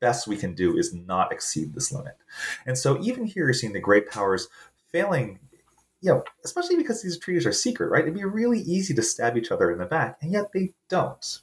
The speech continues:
because of the social dynamics and the social constraints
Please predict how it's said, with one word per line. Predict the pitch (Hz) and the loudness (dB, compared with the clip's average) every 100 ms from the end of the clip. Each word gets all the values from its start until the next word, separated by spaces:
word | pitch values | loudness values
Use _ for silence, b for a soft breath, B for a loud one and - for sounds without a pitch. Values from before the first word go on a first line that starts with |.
| - | -2
because | 127 127 - 165 160 | -2 -2 -4 -2 0
of | 139 | 0
the | 123 | 0
social | - 120 - 101 | 0 0 0 -2
dynamics | 95 95 95 95 | 0 2 2 0
and | 120 | -2
the | |
social | - 117 - | 2 2 2
constraints | - - - 175 - - | -4 -4 2 2 4 0